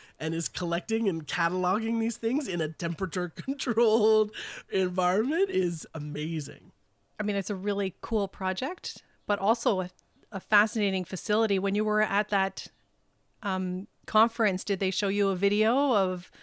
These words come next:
Speaker 2: the,
Speaker 1: They
Speaker 2: it's
Speaker 1: did.
Speaker 2: just a trap door in the middle of nowhere?
Speaker 1: Yeah.
Speaker 2: Well, it's not a
Speaker 1: On
Speaker 2: trap
Speaker 1: the,
Speaker 2: door,
Speaker 1: like,
Speaker 2: it's a,
Speaker 1: side
Speaker 2: it's a
Speaker 1: of a
Speaker 2: door,
Speaker 1: hill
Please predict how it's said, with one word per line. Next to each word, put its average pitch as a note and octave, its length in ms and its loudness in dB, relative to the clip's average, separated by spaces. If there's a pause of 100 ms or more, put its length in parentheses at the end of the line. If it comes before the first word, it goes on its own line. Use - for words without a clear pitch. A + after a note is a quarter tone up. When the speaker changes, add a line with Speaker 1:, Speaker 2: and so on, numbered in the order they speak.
(500)
Speaker 2:
the, A#3+ 80 4
Speaker 1:
They G#3 80 4
Speaker 2:
it's A3 100 6
Speaker 1:
did. F3+ 120 4
Speaker 2:
just C4 220 4
a A3+ 60 4
trap G#3+ 480 -2
door G3+ 340 2
in G#3+ 120 2
the G#3 60 0
middle G3 220 -2
of F3+ 140 -2
nowhere? A3+ 680 2
Speaker 1:
Yeah. C4 40 0
Speaker 2:
Well, G3 140 -2
it's F#3 80 -6
not G3+ 100 0
a G3+ 40 2
Speaker 1:
On G3 40 4
Speaker 2:
trap G3 100 2
Speaker 1:
the, G3+ 40 2
Speaker 2:
door, G3 80 0
Speaker 1:
like, F#3+ 160 0
Speaker 2:
it's G3 80 4
a, - 40 6
Speaker 1:
side F#3+ 300 4
Speaker 2:
it's G3+ 80 4
a - 20 8
Speaker 1:
of G#3 60 8
a G#3 40 8
Speaker 2:
door, G#3 60 6
Speaker 1:
hill G3+ 180 6